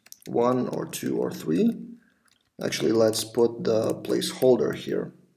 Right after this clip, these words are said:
Class placeholder people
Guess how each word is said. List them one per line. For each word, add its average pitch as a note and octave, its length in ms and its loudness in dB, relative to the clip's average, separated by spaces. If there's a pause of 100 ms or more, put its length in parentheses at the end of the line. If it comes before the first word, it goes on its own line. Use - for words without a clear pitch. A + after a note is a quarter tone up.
(720)
Class - 640 -6 (220)
placeholder D3+ 1200 4 (1500)
people - 760 -2